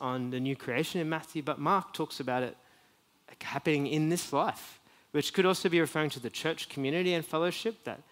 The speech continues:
people, in a sense, gain family, gain houses together. Could be about spiritual and even material blessings that could happen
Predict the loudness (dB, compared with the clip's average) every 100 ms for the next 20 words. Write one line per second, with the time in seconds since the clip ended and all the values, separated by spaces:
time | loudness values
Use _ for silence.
0 | _ -8 -4 -2 0 0 0 -2 -4 -6
1 | -4 -2 0 -2 -2 -2 0 0 -2 -6
2 | -16 _ -6 -2 0 0 -2 0 0 -2
3 | -6 -10 -16 _ _ -8 -4 -2 -2 -4
4 | -10 -20 _ -2 0 2 4 2 0 -2
5 | -2 0 -2 0 0 0 0 -2 -2 -4
6 | -2 -2 -2 -6 -8 -10 -8 -10 -10 -12
7 | -12 -12 -12